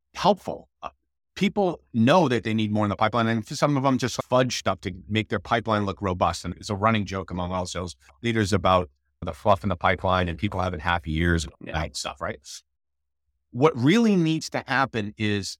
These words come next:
Speaker 1: to use that analogy, and I apologize for your listeners, I thrive on metaphors and analogies, but if you think about that, what really needs to happen is some analysis.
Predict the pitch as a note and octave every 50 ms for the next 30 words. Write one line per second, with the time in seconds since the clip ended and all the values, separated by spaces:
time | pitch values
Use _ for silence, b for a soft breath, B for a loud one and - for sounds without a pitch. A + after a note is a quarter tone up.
0 | - - - G#2+ G#2 A#2+ C3 B2 A#2 G#2+ A#2 A2 G#2 G2+ G2+ G2+ G2+ G#2+ G#2+ G#2+
1 | G2 G2 G2 F#2 F#2 F#2+ G2 - G2+ G2 G2 G2 F#2 F#2 F#2 F2+ F2 - - -
2 | - - G2 F#2+ F#2 F#2 F#2 F#2+ G2+ G2+ - - F#2+ F#2 F#2 E2+ F#2 - G2+ G2
3 | F2+ - G2+ G2 F#2+ G2+ G#2 G2+ F#2 - F2+ F2+ F2 F2 F2 F#2 G2 G2 G2+ -
4 | - G#2 F#2 - F2+ F2+ F#2+ G#2+ B2 B2 G#2 A2 G#2 - _ _ _ _ - -
5 | C3+ C3+ A2+ - D#3 A3 A#3+ A3 F#3+ D3+ C3 A#2 - A#2 A2 A2 - _ _ _
6 | _ _ _ _ _ _ _ - D3+ C#3 D3+ - _ _ _ _ - C3+ E3 G#3+
7 | A#3+ A3+ G#3 F3+ E3 D3 - - A2 F#2+ G#2+ A2 G#2+ - - G#2+ G#2 G#2 - -
8 | G#2 G#2 G2 - - - B2 A#2+ A#2 G2 E2+ D#2+ D2 C#2 C#2 C#2+ - - - -
9 | - - -